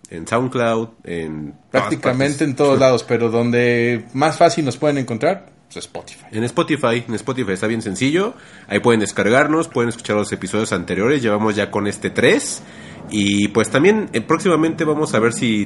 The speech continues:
Speaker 1: tenemos la opción de también subirlo a iTunes para que tengan como más,
Speaker 2: Sí,
Speaker 1: más opciones.
Speaker 2: para que tengan Fugitivos por todos lados. Cosa muy contradictoria, ¿no? Porque un fugitivo no quiere que lo encuentren.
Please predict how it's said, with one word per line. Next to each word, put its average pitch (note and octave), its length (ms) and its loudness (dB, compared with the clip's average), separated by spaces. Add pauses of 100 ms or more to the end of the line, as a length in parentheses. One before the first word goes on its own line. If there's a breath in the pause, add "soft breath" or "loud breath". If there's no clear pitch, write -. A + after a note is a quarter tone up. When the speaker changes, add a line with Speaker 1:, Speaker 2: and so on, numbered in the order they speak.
Speaker 1:
tenemos G#2+ 340 -2
la G2+ 40 -2
opción G#2+ 240 -4
de G2 80 -8
también G2 220 -2
subirlo G#2 280 -2
a G#2 60 4
iTunes G#2+ 260 -4
para F2 160 -6
que F2+ 120 -10
tengan G2 300 -4
como D#2+ 220 -10
más, E2 440 -10 (100)
Speaker 2:
Sí, A#2 320 -4
Speaker 1:
más G#2+ 200 0
opciones. F#2+ 420 -2
Speaker 2:
para A2 240 0
que A#2 200 0
tengan C3+ 300 0
Fugitivos C3+ 460 -2
por G2+ 180 -2
todos B2 220 0
lados. A2+ 260 0
Cosa D3 220 0
muy C#3 120 -2
contradictoria, A2+ 540 -2
¿no? A2 100 -4
Porque A2+ 200 -6
un A2+ 40 -4
fugitivo A2+ 380 -8
no G#2+ 100 -4
quiere A2 160 -4
que F2+ 80 -8
lo E2 80 -10
encuentren. G#2 440 -6